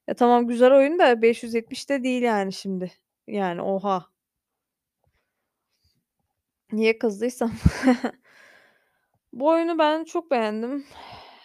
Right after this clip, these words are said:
Eee, Crash'in yeri bende her zaman ayrı. Şimdi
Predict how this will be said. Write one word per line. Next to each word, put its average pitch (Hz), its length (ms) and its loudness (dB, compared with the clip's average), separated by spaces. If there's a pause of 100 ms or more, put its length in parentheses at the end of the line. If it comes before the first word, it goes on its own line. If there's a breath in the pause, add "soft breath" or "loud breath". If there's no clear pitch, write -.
(140)
Eee, 214 420 -4 (760 soft breath)
Crash'in 359 320 0
yeri 302 220 0
bende 269 240 2
her 294 160 0
zaman 233 300 -4
ayrı. 185 300 -6
Şimdi 220 200 -12